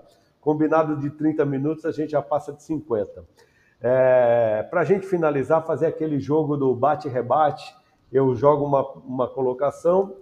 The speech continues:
e você, é, é, responde com a primeira palavra que te vem à cabeça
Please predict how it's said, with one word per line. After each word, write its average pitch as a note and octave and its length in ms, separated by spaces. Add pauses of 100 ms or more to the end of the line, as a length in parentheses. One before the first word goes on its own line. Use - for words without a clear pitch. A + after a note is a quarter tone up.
e E3 100
você, E3 560 (400)
é, D3 400
é, C#3 40
responde D3 480
com D#3+ 80
a D#3 40
primeira D3 400
palavra C#3 440
que - 160
te C3+ 100
vem C#3 160
à B2+ 80
cabeça C3+ 640